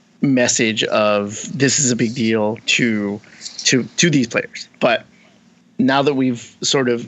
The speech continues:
let the open, open the, the goat pen as, as, you know, eh, eh,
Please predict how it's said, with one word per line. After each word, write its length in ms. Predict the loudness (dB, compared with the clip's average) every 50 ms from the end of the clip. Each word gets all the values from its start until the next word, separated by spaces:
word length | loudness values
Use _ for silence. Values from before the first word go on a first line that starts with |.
| -10 -4
let 360 | -2 0 2 2 0 0 0 0
the 280 | 0 0 0 0 -4 -8 -16 -20 -20 -20 -20 -20 _ -2
open, 400 | 0 0 2 2 2 2 2 0 -4 -10 -20 -8 _ 0
open 340 | 0 0 2 2 2 2 2
the, 220 | 2 2 0 0 -2
the 140 | -2 -2 0
goat 280 | 2 2 2 0 0 -2
pen 240 | 0 0 2 2 0
as, 180 | -2 -4 -6
as, 380 | -6 -4 -4 -4 -4 -4 -8 -12 _ _ _ _ -6
you 100 | -4 -4
know, 160 | -4 -4 -6 -8 -10 -8 -6
eh, 140 | -6 -6 -4 -6
eh, 160 | -8 -8 -8